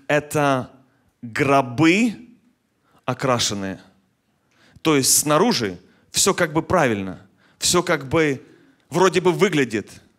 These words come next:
хорошо. На самом деле внутри это совсем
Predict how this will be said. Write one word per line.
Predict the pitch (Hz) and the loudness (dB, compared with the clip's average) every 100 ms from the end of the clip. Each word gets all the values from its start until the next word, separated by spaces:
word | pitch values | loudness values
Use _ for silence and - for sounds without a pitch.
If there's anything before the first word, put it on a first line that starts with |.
| _ _ _ _ _ _ _ | _ _ _ _ _ _ _
хорошо. | - 156 139 - 160 101 | -6 -2 0 2 2 0
На | 117 | 0
самом | 131 151 175 208 | 0 0 2 0
деле | 151 131 117 | 0 0 0
внутри | 123 135 165 151 92 82 - _ _ - | -2 -2 0 -2 -2 -8 -20 _ _ -12
это | - 123 | -6 -4
совсем | - 151 120 - - 127 95 78 | 0 2 0 0 0 -2 -2 -10